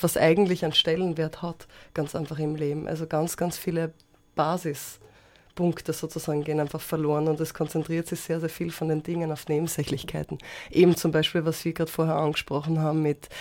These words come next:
ähm, Gendersprache oder was auch immer. Das, also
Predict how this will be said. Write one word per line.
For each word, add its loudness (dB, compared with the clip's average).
ähm, 0
Gendersprache 0
oder 2
was 0
auch -4
immer. 0
Das, -6
also 2